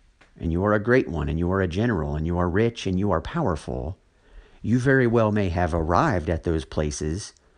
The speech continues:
because of your mistreatment of others. You very well may view yourself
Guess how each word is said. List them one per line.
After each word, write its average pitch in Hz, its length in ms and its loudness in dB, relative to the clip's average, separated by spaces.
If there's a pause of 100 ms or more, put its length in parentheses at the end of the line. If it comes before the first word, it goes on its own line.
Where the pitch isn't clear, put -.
(220)
because 98 320 -2
of 90 120 0
your 113 200 4
mistreatment 85 680 -2
of 87 160 0
others. 98 480 -2 (1080)
You 104 100 0
very 117 220 4
well 113 180 2
may 110 160 0
view 110 180 0
yourself 107 760 -2